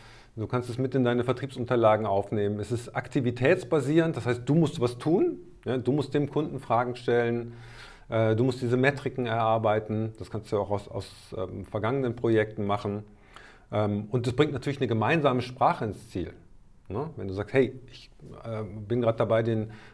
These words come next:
ein Meeting mit dem Economic Buyer zu organisieren, äh, und wir haben alle diese Checkliste, dann ist es eigentlich klar. Oder wenn du von einem Champion sprichst, wenn du von Metrics sprichst, von,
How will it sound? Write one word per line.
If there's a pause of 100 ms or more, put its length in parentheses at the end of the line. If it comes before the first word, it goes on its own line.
ein
Meeting
mit
dem
Economic
Buyer
zu
organisieren, (300)
äh,
und
wir
haben
alle
diese
Checkliste,
dann
ist
es
eigentlich
klar.
Oder
wenn
du
von
einem
Champion
sprichst, (600)
wenn
du
von
Metrics
sprichst,
von,